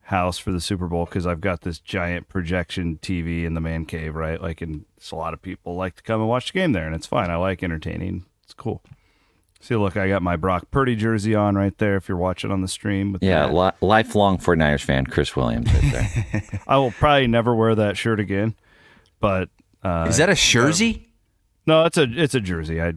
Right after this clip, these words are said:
Speaker 2: That's
Speaker 1: don't
Speaker 2: a
Speaker 1: know why I called it a
Speaker 2: legit
Speaker 1: shirt.
Speaker 2: Super Bowl jersey.
Speaker 1: So I got the one with the
Speaker 3: What do you
Speaker 1: patch.
Speaker 3: mean? I, I've never seen them wear that jersey. It's a,
Speaker 1: They
Speaker 3: it's black with
Speaker 1: That's what
Speaker 3: forty-niners
Speaker 1: they
Speaker 3: on
Speaker 1: were
Speaker 3: the top.
Speaker 1: selling. Like,
Speaker 2: Yeah, it was
Speaker 1: on
Speaker 2: weird. Fanatics
Speaker 1: What?
Speaker 2: didn't have their, like,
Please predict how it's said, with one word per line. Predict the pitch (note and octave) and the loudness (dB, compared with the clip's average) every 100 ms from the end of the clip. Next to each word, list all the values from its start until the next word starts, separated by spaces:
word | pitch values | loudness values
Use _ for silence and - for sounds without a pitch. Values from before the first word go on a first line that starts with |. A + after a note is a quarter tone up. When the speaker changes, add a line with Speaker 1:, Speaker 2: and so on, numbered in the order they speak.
| - | -2
Speaker 2:
That's | F#2+ | 0
Speaker 1:
don't | E2+ | 2
Speaker 2:
a | C#2+ | 2
Speaker 1:
know | |
why | C#2+ | 2
I | C#2 | 2
called | |
it | D2 | 4
a | |
Speaker 2:
legit | F#2 F2+ D#2+ | 6 4 0
Speaker 1:
shirt. | - E2 | -6 -6
Speaker 2:
Super | - - F2+ D2+ | -2 2 2 4
Bowl | D2+ D2+ D2 - - - - | 4 4 4 0 -10 -20 -8
jersey. | E2 D#2+ | 2 4
Speaker 1:
So | E3+ | 6
I | E3 | 6
got | F3 F3 | 4 4
the | F3+ | 4
one | D#3+ D#3 | 6 6
with | D3+ | 4
the | - G2+ | 2 2
Speaker 3:
What | |
do | C4 | 4
you | A#3 | 4
Speaker 1:
patch. | E4 | 4
Speaker 3:
mean? | A3 E2 - _ _ _ | 2 0 -8 _ _ _
I, | - D#3+ | 2 4
I've | F3+ D#3 | 4 4
never | F3 F3+ E3+ | 4 4 4
seen | F3 D#3+ | 2 4
them | C3+ B2+ | 4 4
wear | A#2+ | 4
that | G#2 F2 | 4 2
jersey. | E2+ D2 C#2+ D2 _ _ | 2 0 -2 -10 _ _
It's | A2 B2+ | -2 2
a, | |
Speaker 1:
They | A2 C3+ A2+ G#2 | 4 4 6 6
Speaker 3:
it's | G#2 | 6
black | B2 C#3 B2 - - | 4 2 0 -2 -2
with | G2+ | 0
Speaker 1:
That's | - | 2
what | B2 | 4
Speaker 3:
forty-niners | D3 A2+ G#2+ B2 | 4 4 4 4
Speaker 1:
they | E3+ | 4
Speaker 3:
on | |
Speaker 1:
were | E3 D3 | 4 2
Speaker 3:
the | |
top. | D3+ D3 | 2 2
Speaker 1:
selling. | A#2+ E3 A2+ D2+ F2 - | 4 2 0 -4 -8 0
Like, | G#2+ G2+ - | 0 0 2
Speaker 2:
Yeah, | E2+ E2+ | 6 6
it | E2+ | 6
was | E2 | 4
Speaker 1:
on | C#2 | 2
Speaker 2:
weird. | E2 F2 D#2 D2+ D2+ - _ - | 4 6 6 4 0 -12 _ -8
Fanatics | - F#2+ E2+ F#2 A2 | 2 4 6 4 4
Speaker 1:
What? | B2 | 2
Speaker 2:
didn't | F2 D2+ | 2 2
have | E2+ D#2+ D#2+ C#2+ | 4 4 4 4
their, | D#2+ D2 C#2+ | 4 4 4
like, | C#2 C2+ | 4 2